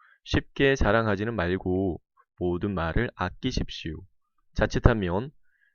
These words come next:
타인의 질시를 받는 것은 물론 인망을 잃게 될 수도 있겠습니다. 네, 조심해야 할 한 주가 되겠고요. 칠십사 년생. 원하는 것이 있다면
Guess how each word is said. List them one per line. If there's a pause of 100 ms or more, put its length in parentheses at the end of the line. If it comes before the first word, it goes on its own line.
(120)
타인의
질시를
받는
것은
물론 (440)
인망을
잃게
될
수도
있겠습니다. (380)
네, (100)
조심해야
할
한
주가
되겠고요. (920)
칠십사
년생. (600)
원하는
것이
있다면